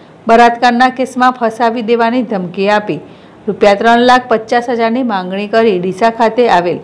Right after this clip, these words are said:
આર કે આંગડિયા પેઢીમાં લઈ જઈ મનીષભાઈ પાસે સંબંધીને ફોન કરાવી રૂપિયા ત્રણ લાખ પચાસ હજાર મંગાવ્યા હતા. ત્યારબાદ રૂપિયા લઈ મનીષભાઈને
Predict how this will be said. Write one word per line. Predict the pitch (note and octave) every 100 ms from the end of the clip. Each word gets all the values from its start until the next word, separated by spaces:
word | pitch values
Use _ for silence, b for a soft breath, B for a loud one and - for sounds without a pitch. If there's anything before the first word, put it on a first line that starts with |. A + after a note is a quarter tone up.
| B B B -
આર | G#3+ A3+
કે | A3+ C4+
આંગડિયા | G3 G3+ G#3+ G#3
પેઢીમાં | G#3 G#3+ G#3 A3 A#3+
લઈ | G#3 F#3
જઈ | F#3 F3+
મનીષભાઈ | F#3 G3 G3+ - F#3+
પાસે | F#3 G3 G3 B3
સંબંધીને | A#3+ G3 F3+ F#3 F#3 A3 A#3
ફોન | A#3 F3 E3+
કરાવી | G3 A3 B3 G3+ E3 B B B - -
રૂપિયા | G3+ G3+ G3+
ત્રણ | G#3+ A3
લાખ | A3+ B3 A#3+
પચાસ | G3 - A#3 A#3
હજાર | A#3+ A#3+ A#3+
મંગાવ્યા | F#3 F3 E3 F3
હતા. | F#3+ G3 D3 - B B B -
ત્યારબાદ | A#3 A#3+ A#3+ C4 C4
રૂપિયા | B3+ B3 C4
લઈ | B3+ C4
મનીષભાઈને | A#3+ G#3 G#3 G#3+ G3+ G3+